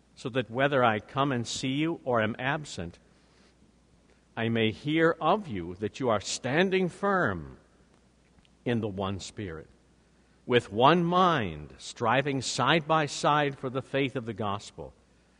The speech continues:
and not frightened in anything by your opponents. This is a clear sign to them of their destruction,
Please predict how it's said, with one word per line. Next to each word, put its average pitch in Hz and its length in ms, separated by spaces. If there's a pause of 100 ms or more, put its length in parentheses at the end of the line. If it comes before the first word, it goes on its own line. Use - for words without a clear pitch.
(520)
and 120 320
not 190 340
frightened 107 720
in 107 260
anything 98 760
by 98 160
your 101 260
opponents. 101 760 (1400)
This 165 220
is 90 120
a 90 100
clear 110 360
sign 120 420
to 95 140
them 117 420
of 90 140
their 92 180
destruction, - 800